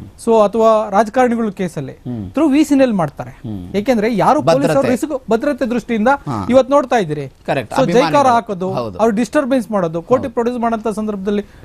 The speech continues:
Speaker 1: ಡಿಸ್ಟರ್ಬೆನ್ಸ್ ಮಾಡೋದು.
Speaker 2: ಹ್ಮ್.
Speaker 1: So ಇದ್ರಲ್ಲಿ ಕೂಡ ಪ್ರಾಪರ್ ಆಗಿ ಅವರು ಕೋರ್ಟ್
Speaker 2: ಹ್ಮ್.
Speaker 1: ಪ್ರೊಡ್ಯೂಸ್ ಮಾಡೋದು ವಿ ಸಿ through-ನೇ ಮಾಡ್ತಾರೆ.
Speaker 2: ಹ್ಮ್, ಹ್ಮ್, ಹ್ಮ್.
Speaker 1: So ಇದ್ರಲ್ಲಿ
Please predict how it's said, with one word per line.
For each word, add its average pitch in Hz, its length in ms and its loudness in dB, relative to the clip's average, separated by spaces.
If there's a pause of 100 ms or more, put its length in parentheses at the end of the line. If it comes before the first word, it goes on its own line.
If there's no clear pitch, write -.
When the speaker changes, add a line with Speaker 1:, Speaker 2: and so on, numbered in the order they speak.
(100)
Speaker 1:
ಡಿಸ್ಟರ್ಬೆನ್ಸ್ 240 600 2
ಮಾಡೋದು. 151 300 -4
Speaker 2:
ಹ್ಮ್. 110 280 -10 (140)
Speaker 1:
So 262 140 2
ಇದ್ರಲ್ಲಿ 196 400 0
ಕೂಡ 269 200 0
ಪ್ರಾಪರ್ 233 460 2
ಆಗಿ 285 160 0
ಅವರು 196 440 -2
ಕೋರ್ಟ್ 277 180 0
Speaker 2:
ಹ್ಮ್. 302 100 -8
Speaker 1:
ಪ್ರೊಡ್ಯೂಸ್ 277 260 -2
ಮಾಡೋದು 262 240 -2
ವಿ 285 80 0
ಸಿ 294 120 -4
through-ನೇ 277 380 -2
ಮಾಡ್ತಾರೆ. 202 340 0
Speaker 2:
ಹ್ಮ್, 101 320 -10
ಹ್ಮ್, 90 180 -12
ಹ್ಮ್. 85 160 -12
Speaker 1:
So 233 180 2
ಇದ್ರಲ್ಲಿ 185 360 0